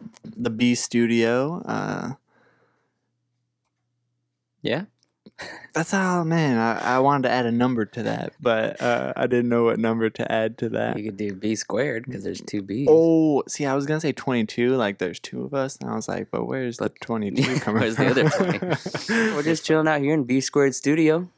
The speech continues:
Speaker 2: Uh, we had dinner, which was breakfast for dinner, so it fits that this is one of our first ones, and we actually had breakfast for dinner. So, yeah.
Speaker 1: Can't skip out on that hot sauce, though.
Speaker 2: Uh, man, actually, did you hear?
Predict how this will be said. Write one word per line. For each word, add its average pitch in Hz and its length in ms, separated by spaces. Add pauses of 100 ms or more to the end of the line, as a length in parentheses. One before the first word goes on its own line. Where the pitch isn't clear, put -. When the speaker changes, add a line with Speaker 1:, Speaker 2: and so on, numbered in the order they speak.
(340)
Speaker 2:
Uh, 117 460
we 117 120
had 123 220
dinner, 135 360 (180)
which 123 400 (200)
was 113 160
breakfast 117 480
for 101 80
dinner, 98 260
so 104 200
it - 140
fits - 340
that 107 300
this - 280
is 110 180
one 113 160
of 110 140
our 107 100
first 117 320
ones, 135 260
and 113 140
we 113 140
actually 113 440
had 123 200
breakfast 127 400
for 143 80
dinner. 170 280 (840)
So, 120 280
yeah. 151 260 (720)
Speaker 1:
Can't 143 200
skip - 240
out 117 120
on 113 100
that - 140
hot 113 260
sauce, - 300
though. 131 260 (240)
Speaker 2:
Uh, 107 300 (280)
man, 123 320 (140)
actually, 107 520 (300)
did 113 140
you 147 100
hear? 120 420